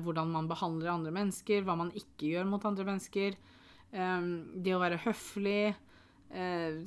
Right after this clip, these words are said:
altså, det er en sånn ting som jeg ser på som en helt selvfølge, så det er ikke noe jeg har tenkt så veldig mye på egentlig, men jeg bare har tenkt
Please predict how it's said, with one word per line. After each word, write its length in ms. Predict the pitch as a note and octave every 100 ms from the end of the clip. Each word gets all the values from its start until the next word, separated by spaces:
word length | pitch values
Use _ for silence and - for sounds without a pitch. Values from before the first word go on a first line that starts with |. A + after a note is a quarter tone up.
| B2
altså, 380 | - E3 G#3 F#3 F#3 -
det 1000 | G#3 F#3+ - - E3+ D3+ C3+ A#2+ - A3
er 60 | G#3+
en 120 | G3+
sånn 180 | G3 F#3+ E3+
ting 160 | G3+ E3+
som 160 | G3+
jeg 100 | F3+ -
ser 160 | E3 D#3+
på 80 |
som 140 | D#3+ F3+
en 80 | F3+
helt 160 | E3+
selvfølge, 600 | - G#3 D#3+ - C3 C#3 F3+
så 80 | G3
det 60 |
er 60 | F3+
ikke 100 | G3+
noe 80 | F#3+
jeg 80 | F3
har 120 | -
tenkt 420 | - D3+ C3+ -
så 80 | F3+
veldig 160 | E3+ E3
mye 140 | E3+
på 140 | - C#3
egentlig, 320 | B2 - G#3
men 160 | G#3 F#3+
jeg 80 |
bare 240 | F#3+ F#3 F#3+
har 80 | -
tenkt 320 | F3+ D#3